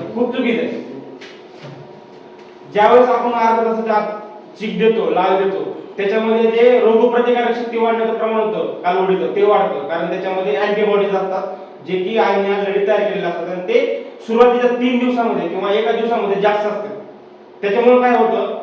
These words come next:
कालवडीची रोगप्रतिकारक शक्ती वाढते. त्याच्यामुळं विल्यानंतर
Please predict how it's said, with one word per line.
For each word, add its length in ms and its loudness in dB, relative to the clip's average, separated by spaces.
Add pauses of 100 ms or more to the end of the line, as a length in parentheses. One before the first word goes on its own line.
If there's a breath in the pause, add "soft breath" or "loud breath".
(160)
कालवडीची 520 2
रोगप्रतिकारक 640 2
शक्ती 220 -6
वाढते. 300 -2 (440 loud breath)
त्याच्यामुळं 680 0
विल्यानंतर 680 0